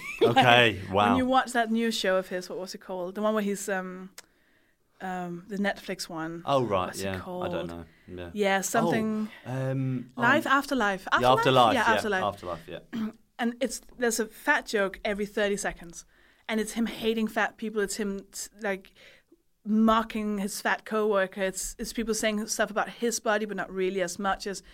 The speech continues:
Speaker 1: just how mu-, like, he hates. And you, in his shows as well, he tears fat people apart. It is so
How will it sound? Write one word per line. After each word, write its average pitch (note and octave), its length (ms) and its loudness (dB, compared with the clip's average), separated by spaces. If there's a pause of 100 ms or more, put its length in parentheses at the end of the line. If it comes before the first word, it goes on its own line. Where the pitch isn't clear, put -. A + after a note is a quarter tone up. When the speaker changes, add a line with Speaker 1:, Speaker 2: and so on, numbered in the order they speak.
(340)
Speaker 1:
just G3 160 -6
how G3 260 -2
mu-, G#3 220 -2
like, G#3 120 -4
he A3+ 260 -2
hates. - 680 -6 (320)
And B3 80 -2
you, A#3+ 140 -2
in B3+ 100 0
his A3 180 0
shows A#3 300 2
as G#3 100 -4
well, F#3+ 240 2
he G3+ 380 -8 (520)
tears G#3 640 0
fat - 160 -4
people F3 200 -10
apart. E3+ 400 -6
It A3 140 0
is A3 340 0 (720)
so D#4+ 880 0